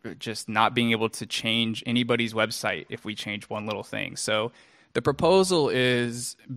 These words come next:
basically, uh, you know, a complete improved U I that can handle all of these things that we want, all of these things that people want, and to, um,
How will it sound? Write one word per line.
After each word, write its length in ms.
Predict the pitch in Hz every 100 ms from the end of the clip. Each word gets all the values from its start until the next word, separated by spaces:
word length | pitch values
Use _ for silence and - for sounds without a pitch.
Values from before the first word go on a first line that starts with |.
| -
basically, 880 | 139 156 156 143 131 127 120 117 -
uh, 280 | - 117 90 -
you 140 | 120
know, 360 | 117 113 107 - -
a 100 | 123
complete 460 | 131 131 - 160
improved 920 | 143 127 - - 131 135 131 120 120 - _
U 380 | 123 123 123 117
I 400 | 110 113 113 110
that 160 | 107
can 140 | - 107
handle 680 | - - 113 120 110 104 -
all 300 | 107 117 120
of 100 | 113
these 220 | 110 -
things 240 | 104 107
that 180 | - 92
we 180 | 98 101
want, 380 | 110 139 139 - -
all 140 | 110
of 60 | 107
these 180 | 98
things 220 | - 113 131
that 100 | -
people 300 | 127 123 120
want, 260 | 120 117 - _ _ _ _ -
and 240 | 123 135
to, 560 | - 143 135 131 123 -
um, 680 | 120 113 113 110 110 110